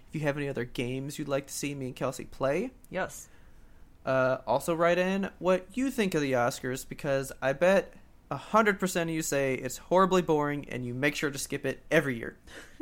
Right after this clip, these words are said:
Speaker 1: <laughs> And I don't fault you for that, but, uh, if you don't know what the Best Picture Showcase is, I think it's just a fun little way to see some good,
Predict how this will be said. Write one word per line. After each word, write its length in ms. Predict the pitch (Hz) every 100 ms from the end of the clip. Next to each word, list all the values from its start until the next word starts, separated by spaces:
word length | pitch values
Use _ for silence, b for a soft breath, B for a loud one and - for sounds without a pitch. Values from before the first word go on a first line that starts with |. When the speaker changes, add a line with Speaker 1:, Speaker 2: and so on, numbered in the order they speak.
| 277 -
Speaker 1:
<laughs> 80 | - - - - - - B B B B B - -
And 140 | 139 131
I 80 |
don't 180 | 151 202
fault 280 | 208 196 196
you 40 |
for 140 | 185 156
that, 360 | 139 147 - - - - - - - -
but, 180 | 147 139
uh, 360 | 135 135 127 - -
if 160 | 156
you 80 | 156
don't 260 | 156 175 -
know 120 | 175
what 160 | 170
the 40 | 160
Best 280 | 156 160 -
Picture 240 | 180 185
Showcase 680 | - 180 190 196 180 165 -
is, 420 | 143 147 160 - b b b b b - -
I 160 | 170
think 260 | 180 190 185
it's 140 | 160
just 180 | - 156
a 60 | 151
fun 240 | 151 143
little 180 | 139 135
way 200 | 135 135
to 80 | 139
see 160 | 160
some 180 | - 185
good, 300 | 185 185 180